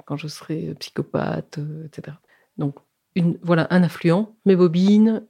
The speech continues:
les vies parallèles. Et puis, je me suis dit, tiens, mais en fait, je suis pas seule, évidemment, à avoir filmé en Super huit. Il y en a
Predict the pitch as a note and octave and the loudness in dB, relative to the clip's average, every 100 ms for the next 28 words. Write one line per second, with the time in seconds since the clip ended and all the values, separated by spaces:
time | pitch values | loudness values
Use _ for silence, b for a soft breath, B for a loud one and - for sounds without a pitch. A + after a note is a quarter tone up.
0 | F#3 F3+ F3+ E3+ F#3 F#3 E3+ D#3 D#3 F#3+ | 0 2 2 2 2 2 0 0 0 2
1 | B3+ C4 b b b b b - - F#3+ | 2 0 b b b b b -6 2 2
2 | E3+ - E3+ - A3 G3 E3+ G3 F#3+ E3 | 2 0 -4 2 6 6 4 0 -4 -12
3 | - - C#3+ - - F3+ E3 D#3+ D3+ D#3 | -12 -6 -6 -4 2 2 2 -2 0 2
4 | D#3+ D3+ - D#3 D3+ - D#3 D#3 G#3 G#3+ | 0 -4 -4 -2 -2 -2 -4 0 -2 -2
5 | - - _ _ _ _ _ F3+ D#3+ D#3 | -10 -20 _ _ _ _ _ -2 2 4
6 | D3+ D#3+ D#3 D3+ C#3+ | 4 2 2 0 -2